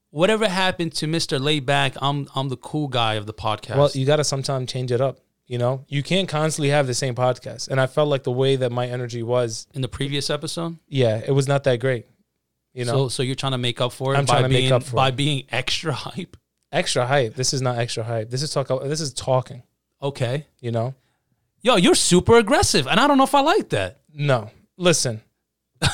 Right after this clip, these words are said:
Speaker 2: When I
Speaker 1: You,
Speaker 2: speak,
Speaker 1: you're standoffish.
Speaker 2: you come, hey,
Speaker 1: You're
Speaker 2: when I speak,
Speaker 1: Whoa.
Speaker 2: you let me speak.
Speaker 1: You, you know what's crazy? I don't like that. You, you know, it's, it's unfortunate, guys. I'm a pretty big dude,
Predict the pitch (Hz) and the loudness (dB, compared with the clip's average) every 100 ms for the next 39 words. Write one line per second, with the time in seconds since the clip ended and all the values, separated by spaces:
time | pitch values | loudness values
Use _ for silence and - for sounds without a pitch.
0 | - - 147 170 196 - 170 185 151 - | -4 -4 0 2 2 2 4 4 2 2
1 | 175 302 - 262 285 240 294 359 190 165 | 4 6 4 4 4 6 4 6 4 6
2 | 208 - - - - 285 - - 127 139 | 4 2 -8 -4 2 4 2 -8 -2 2
3 | 185 185 - - 190 147 160 214 285 143 | 2 2 -2 2 2 2 4 6 6 4
4 | 95 123 127 123 - - 143 - - _ | 0 -6 -6 -4 -4 -4 -6 -8 -16 _
5 | _ _ - 185 170 202 240 - 220 - | _ _ 0 2 4 6 6 4 4 4
6 | 180 269 180 233 - 127 123 180 196 170 | 4 4 4 0 0 -4 2 4 4 2
7 | 196 - 151 - - 160 220 202 196 202 | 2 0 -4 -6 -8 0 2 2 4 2
8 | 156 135 156 - 233 349 - 247 190 170 | 2 0 0 2 2 4 6 4 4 0
9 | 135 139 101 | 0 -2 -2